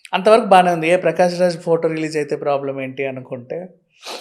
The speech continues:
ఈ మధ్య కాలంలో, ఈ మధ్య కాలం అని కాదు, గత కొంతకాలం నుంచి ప్రకాష్ రాజ్కి పవన్ కళ్యాణ్కి మధ్యలో తారాస్థాయిలో గొడవలు జరుగుతున్నాయి Twitter వేదిక మీదుగా.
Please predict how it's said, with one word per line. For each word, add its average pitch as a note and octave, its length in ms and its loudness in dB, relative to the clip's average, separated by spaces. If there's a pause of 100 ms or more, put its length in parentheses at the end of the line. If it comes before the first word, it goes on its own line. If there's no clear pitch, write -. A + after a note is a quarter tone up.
(520)
ఈ E3+ 160 -2
మధ్య G#3 300 8
కాలంలో, F3 480 6
ఈ D3+ 120 -2
మధ్య F#3 240 4
కాలం F3 260 4
అని D3 120 -4
కాదు, D#3+ 240 0
గత D3+ 100 0
కొంతకాలం F3 560 2
నుంచి D#3+ 640 -6
ప్రకాష్ G3+ 400 2
రాజ్కి G3 440 2
పవన్ F3+ 340 0
కళ్యాణ్కి D#3+ 440 -4
మధ్యలో C#3 640 -4 (640)
తారాస్థాయిలో A3 800 6
గొడవలు F#3+ 360 6
జరుగుతున్నాయి F#3 460 4
Twitter G3 320 0
వేదిక D#3 300 0
మీదుగా. A#2+ 360 -8